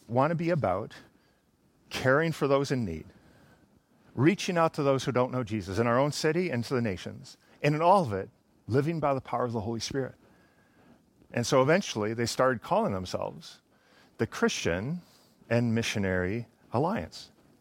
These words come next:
And that's our heritage. And again, we're not following Simpson. Uh, we're following Jesus.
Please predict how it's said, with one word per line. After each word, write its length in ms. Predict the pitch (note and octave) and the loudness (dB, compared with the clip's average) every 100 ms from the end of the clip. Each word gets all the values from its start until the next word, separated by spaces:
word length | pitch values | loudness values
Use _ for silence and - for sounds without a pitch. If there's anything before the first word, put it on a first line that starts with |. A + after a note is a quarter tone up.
| _ _ - _ _ _ _ _ _ _ _ _ _ _ _ _ - | _ _ -20 _ _ _ _ _ _ _ _ _ _ _ _ _ 2
And 160 | B2+ B2 | 2 6
that's 540 | C#3+ D#3+ - - - _ _ - | 4 4 -4 -10 -14 _ _ -2
our 180 | G#2+ D3+ | 2 2
heritage. 600 | D3+ A#3 B3+ F2 - - _ _ _ _ _ _ _ _ _ _ _ _ _ _ _ _ _ - A#2+ | 2 -4 -4 -8 -8 -20 _ _ _ _ _ _ _ _ _ _ _ _ _ _ _ _ _ -8 2
And 100 | C#3 | 4
again, 420 | D#3 D#3+ G2+ F2+ _ _ _ _ _ _ - | 6 4 2 -2 _ _ _ _ _ _ -2
we're 160 | B2+ G#3+ | 2 2
not 180 | A3 | 0
following 400 | - F3+ E3+ C3 | 2 2 2 0
Simpson. 440 | A2+ D3+ C3 - F2+ _ _ _ _ _ _ _ _ _ - | -4 -6 -8 -12 -18 _ _ _ _ _ _ _ _ _ -2
Uh, 60 | C3+ | 4
we're 200 | D#3+ D#3+ | 4 4
following 500 | - F3+ E3+ C3+ A2+ | 4 4 4 0 -2
Jesus. 480 | C#3+ B2 - - | -4 -6 -12 -16